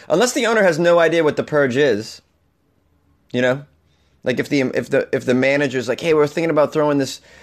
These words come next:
this Purge party." "What the Purge? What is the Purge?" "Oh, it's just this movie franchise, you know, where people go a little bit buck wild."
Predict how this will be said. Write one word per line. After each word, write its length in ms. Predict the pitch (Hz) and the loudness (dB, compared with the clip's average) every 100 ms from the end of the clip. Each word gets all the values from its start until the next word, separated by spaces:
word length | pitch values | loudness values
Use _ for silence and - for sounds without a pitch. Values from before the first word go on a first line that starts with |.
| - - _ _ | -20 -20 _ _
this 120 | 151 | -10
Purge 380 | - 165 156 151 | -6 2 2 2
party." 540 | 165 139 139 139 143 135 _ _ _ - _ _ | 0 2 4 2 -2 -8 _ _ _ -20 _ _
"What 180 | - 131 | -6 -2
the 80 | 127 | -2
Purge? 400 | 170 139 95 104 | 2 2 2 0
What 180 | 113 | -2
is 140 | 104 101 | -2 -6
the 80 | 95 | -6
Purge?" 460 | - 52 - - _ _ _ - | -4 -4 -4 -16 _ _ _ 0
"Oh, 240 | 190 220 | 2 4
it's 180 | 226 220 | 2 0
just 200 | 254 240 | -4 -4
this 220 | 202 - | -6 -4
movie 340 | 160 160 156 147 | -2 -2 0 -2
franchise, 720 | - 147 143 - 143 139 131 | 0 0 0 2 2 2 0
you 80 | 139 | 0
know, 140 | 139 | 2
where 120 | 131 | 2
people 240 | 120 147 143 | 0 -2 0
go 220 | 143 143 | 2 4
a 20 | |
little 200 | 147 160 | 4 2
bit 340 | 170 139 120 | 0 -4 -4
buck 260 | 117 165 - | 0 -2 -2
wild." 720 | 156 170 175 165 156 156 147 | 0 2 2 2 2 0 -2